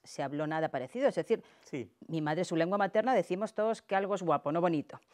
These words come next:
Speaker 2: <laughs>
Speaker 1: Y hablamos todo en pretérito perfecto simple y no
Speaker 2: Sí,
Speaker 1: utilizamos,
Speaker 2: un es-,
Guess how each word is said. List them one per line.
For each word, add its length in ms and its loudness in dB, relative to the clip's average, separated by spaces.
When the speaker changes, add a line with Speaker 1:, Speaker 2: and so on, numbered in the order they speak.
Speaker 2:
<laughs> 220 -10
Speaker 1:
Y 140 6
hablamos 380 6
todo 160 4
en 80 0
pretérito 420 4
perfecto 380 0
simple 400 0
y 40 2
no 80 0
Speaker 2:
Sí, 100 0
Speaker 1:
utilizamos, 420 4
Speaker 2:
un 80 -10
es-, 40 -16